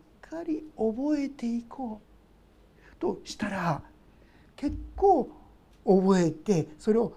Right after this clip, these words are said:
使うことができるようになるんじゃないでしょうかね。まあ、忘れちゃっても仕方がないや、いいや、いいや、なんてことじゃなくて、御言葉をとにかく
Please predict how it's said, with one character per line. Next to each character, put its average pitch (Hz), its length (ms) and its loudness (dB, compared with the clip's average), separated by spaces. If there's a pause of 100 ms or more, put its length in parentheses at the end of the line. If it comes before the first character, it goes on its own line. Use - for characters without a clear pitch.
使 - 340 -4
う 170 60 0
こ 190 120 -4
と 190 100 -2
が 175 100 -2
で 160 140 -4
き 185 160 -6
る 180 80 -4
よ 165 120 0
う - 20 -6
に - 200 -20
な 147 140 -2
る 147 60 -2
ん 175 40 -4
じ 147 80 -8
ゃ 135 40 -8
な 135 100 -10
い 143 60 -8
で 156 80 -16
し - 100 -18
ょ - 40 -20
う - 20 -14
か 233 80 -6
ね。 311 180 2 (600)
ま 240 100 -4
あ、 165 140 2
忘 233 120 -4
れ 226 60 -4
ち - 100 0
ゃ - 20 4
っ 226 60 0
て 370 160 -2
も 349 200 0
仕 - 120 -10
方 226 200 0
が 240 120 2
な 320 120 -2
い 427 100 -4
や、 330 180 6 (120)
い 392 120 -2
い 415 40 6
や、 415 100 6
い 370 120 8
い 427 40 4
や、 339 180 6 (180)
な 190 100 4
ん 165 100 0
て - 180 -4 (160)
こ - 120 -10
と 165 60 -2
じ 151 80 -8
ゃ 147 80 -10
な 180 160 -6
く - 140 -20
て、 285 320 -4 (440)
御 180 300 2
言 190 160 -2
葉 170 80 -4
を 160 200 -4 (200)
と 320 180 0
に 403 260 -4
か 311 180 0
く 311 340 2